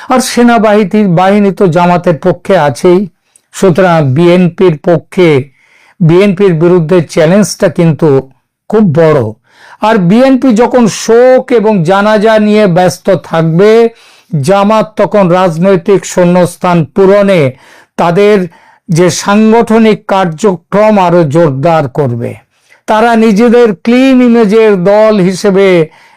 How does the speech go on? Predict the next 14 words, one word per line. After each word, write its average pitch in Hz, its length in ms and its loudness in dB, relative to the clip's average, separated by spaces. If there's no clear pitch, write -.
এবং 202 480 2
ইসলামের 269 680 0
রক্ষাকর্তা 233 840 -2
হিসেবে 202 720 0
উপস্থাপন 185 760 -2
করে 220 440 2
বিএনপির 233 800 0
ভোটারদের 185 640 0
একটা 175 340 -4
অংশকে 175 600 0
টানার 160 460 -2
চেষ্টা 165 480 -4
করতে 175 440 -4
পারে 233 540 0